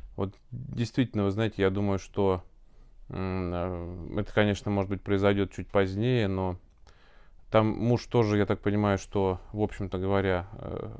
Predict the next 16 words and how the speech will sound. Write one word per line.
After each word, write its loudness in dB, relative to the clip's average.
так -4
скажем, -4
в -2
возрасте, 0
да, 4
если -2
можно -4
так -10
выразиться. -6
Поэтому 0
нужно 0
очень -4
аккуратно, 2
конечно, -6
это -12
нужно -6